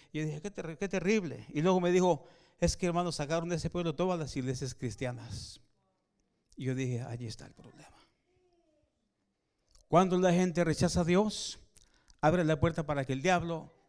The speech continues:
venga a destruir su vida. El diablo desea que tú estés derrotado, que vivas en enfermedad, que vivas en pobreza, que vivas en, en, en vicios, en, en terribles cosas para destruirte.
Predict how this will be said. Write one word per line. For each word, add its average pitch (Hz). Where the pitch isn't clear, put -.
venga 160
a -
destruir 147
su -
vida. 143
El 139
diablo 208
desea 214
que 143
tú 180
estés 180
derrotado, 185
que 123
vivas 185
en 190
enfermedad, 180
que 131
vivas 170
en 175
pobreza, 175
que 143
vivas 175
en, 156
en, 151
en 147
vicios, 190
en, 160
en 147
terribles 180
cosas 208
para 170
destruirte. 185